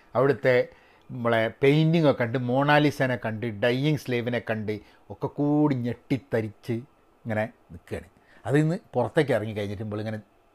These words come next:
ഒമ്പത് മണിക്ക് കയറി അതിൻ്റെ ഉള്ളിൽ. പുറത്തേക്ക് വന്നപ്പോൾ ഏതാണ്ട് ഒരു പന്ത്രണ്ട് മണി, ഒരു മണി ആയിട്ടുണ്ട് തങ്ങി വന്ന്. ആ,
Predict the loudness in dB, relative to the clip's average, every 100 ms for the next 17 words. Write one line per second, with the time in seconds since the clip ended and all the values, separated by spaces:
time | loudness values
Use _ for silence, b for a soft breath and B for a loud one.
0 | _ -6 0 8 8 8 2 0 4 6
1 | 8 6 2 -4 -10 -16 b b -2 2
2 | 2 4 2 6 4 4 2 2 2 0
3 | -2 -2 0 0 0 -2 -2 -2 -2 -2
4 | -4 -6 -8 -14 -18 -20 b b b b
5 | -12 -8 -6